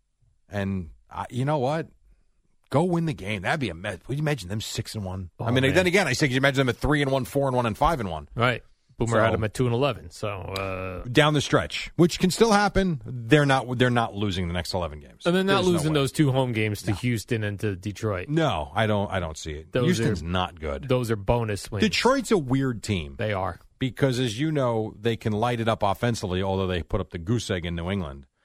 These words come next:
Speaker 1: I did watch Dan Campbell's press conference yesterday.
Speaker 2: Was he crying?
Speaker 1: It's a, uh, he was not crying, but it is funny. So they're coming off the bye week. Like, one reporter's second question, I forget who the owner is, but the older lady.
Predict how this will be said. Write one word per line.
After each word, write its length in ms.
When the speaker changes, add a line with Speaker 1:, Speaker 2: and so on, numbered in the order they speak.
Speaker 1:
I 100
did 120
watch 240
Dan 240
Campbell's 520
press 240
conference 340
yesterday. 500
Speaker 2:
Was 160
he 80
crying? 460
Speaker 1:
It's 160
a, 200
uh, 220
he 60
was 140
not 220
crying, 500
but 160
it 80
is 220
funny. 240
So 120
they're 120
coming 220
off 180
the 80
bye 240
week. 160
Like, 120
one 200
reporter's 500
second 400
question, 480
I 60
forget 260
who 80
the 120
owner 240
is, 100
but 180
the 100
older 440
lady. 360